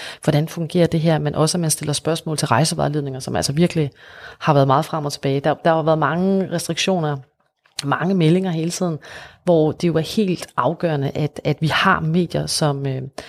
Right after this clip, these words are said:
som både stiller de, øh, oplysende spørgsmål, men som også stiller de kritiske spørgsmål på vegne af os alle sammen.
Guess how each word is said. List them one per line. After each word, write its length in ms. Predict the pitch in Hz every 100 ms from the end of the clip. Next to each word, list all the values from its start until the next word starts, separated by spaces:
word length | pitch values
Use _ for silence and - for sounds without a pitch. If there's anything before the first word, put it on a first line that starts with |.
| - -
som 160 | - 170
både 480 | 175 175 180 180 156
stiller 300 | - 160 170
de, 320 | - 147 135
øh, 100 | 127
oplysende 420 | - 226 226 196 185
spørgsmål, 480 | - 170 170 170
men 120 | 156 151
som 140 | 143
også 120 | 127
stiller 200 | - 151
de 80 | 156
kritiske 380 | - 160 156 147
spørgsmål 440 | - 131 - -
på 120 | -
vegne 320 | 127 104 120 151
af 40 |
os 120 | 139
alle 160 | 113 127
sammen. 300 | - -